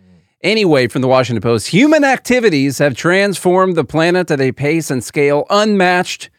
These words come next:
in recorded history. Ca-, since humans have been recording history, humans have changed the climate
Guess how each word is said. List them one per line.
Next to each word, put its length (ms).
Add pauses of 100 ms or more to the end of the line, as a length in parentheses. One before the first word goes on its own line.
(320)
in 200
recorded 600
history. 640 (1500)
Ca-, 220
since 360
humans 460
have 160
been 200
recording 500
history, 720
humans 480
have 160
changed 640
the 100
climate 520